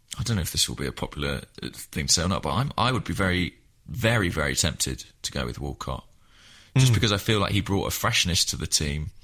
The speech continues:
Speaker 1: that has been lacking in the last month or so.
Speaker 2: Sure. I mean, I get, I,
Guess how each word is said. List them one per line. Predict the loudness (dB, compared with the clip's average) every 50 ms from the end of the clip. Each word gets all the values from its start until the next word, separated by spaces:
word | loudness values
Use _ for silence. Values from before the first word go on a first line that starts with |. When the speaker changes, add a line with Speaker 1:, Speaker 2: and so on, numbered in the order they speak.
| -20 -20 -20 -20 -20 -18 -18 -18 -18 -20 -20 -20 -8 -2
Speaker 1:
that | 0 2
has | 4 4 2 2
been | 2 2 2 2
lacking | 2 0 -2 -2 -2 -2 -2 -4 -4
in | -2 -2
the | 0
last | 0 2 2 2 2 2
month | 0 -2 -2 -4 -2
or | 0
so. | 0 0 0 -2 -4 -6 -6
Speaker 2:
Sure. | -6 -6 -4 -2 -2 0 0
I | 0 2
mean, | 2 2 4 2
I | 2 2
get, | 2 2 2
I, | 2 0 0